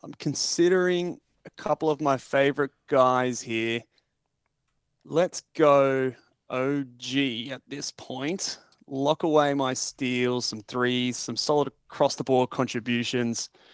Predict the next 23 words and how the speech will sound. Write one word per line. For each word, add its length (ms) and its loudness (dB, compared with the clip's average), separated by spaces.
and, 280 0
uh, 380 6
and 120 0
then 120 4
hopefully 340 2
I 80 0
can 180 -8
get 180 0
another 200 -2
guy 240 0
that 140 -4
I'm 100 -6
really 200 -4
a 40 -6
fan 240 -6
of 180 -4
in 120 -6
Vassell 560 0
on 120 -2
the 80 -2
way 280 2
back. 500 -2
Um, 480 4